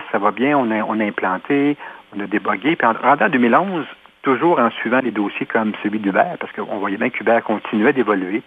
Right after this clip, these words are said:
prenait de l'ex-, l'expansion de façon assez importante aux États-Unis. Et le modèle qu'ils amenaient principalement, c'était le modèle d'application, le modèle de commande par application. Alors, euh, mais à ce moment-là, il y a des compagnies de taxi qui dé-, qui détenaient des applications, il n'y en avait pas.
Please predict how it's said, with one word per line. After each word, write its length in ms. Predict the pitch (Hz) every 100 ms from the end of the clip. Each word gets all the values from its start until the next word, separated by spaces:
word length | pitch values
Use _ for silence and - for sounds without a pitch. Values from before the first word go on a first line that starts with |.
| -
prenait 260 | 113 117
de 100 | 104
l'ex-, 280 | 101 95 -
l'expansion 580 | 110 - 107 95 117 120 - - - _ -
de 60 |
façon 380 | - 123 117 113
assez 220 | 107 -
importante 420 | 123 107 - 123 101
aux 40 |
États-Unis. 460 | - 101 87 95 147 - - - - -
Et 240 | - 98 107 - - -
le 140 | 135
modèle 480 | 147 - 165 202 185 - _ _
qu'ils 260 | - 120 110
amenaient 340 | 120 110 170
principalement, 580 | 95 - 117 - 113 110 -
c'était 200 | - 180
le 80 |
modèle 260 | 143 131 175
d'application, 560 | 131 - 127 110 113 113
le 60 |
modèle 240 | 120 117 147
de 80 | 123
commande 400 | - 117 139 135
par 160 | 117
application. 500 | 107 - - 92 - - - - - _ -
Alors, 420 | 107 107 104 98
euh, 400 | 98 98 98 101 - - 131
mais 140 | 123
à 40 | 113
ce 60 | 139
moment-là, 160 | 139
il 60 | 196
y 40 |
a 60 | 120 -
des 60 | -
compagnies 280 | - 143 165
de 40 |
taxi 320 | - 117 -
qui 220 | 196 -
dé-, 160 | 110 127
qui 180 | - -
détenaient 300 | 120 - 101
des 100 | 92
applications, 540 | - - 107 - 151 - -
il 40 |
n'y 60 | 135
en 40 |
avait 140 | 135
pas. 180 | 110 110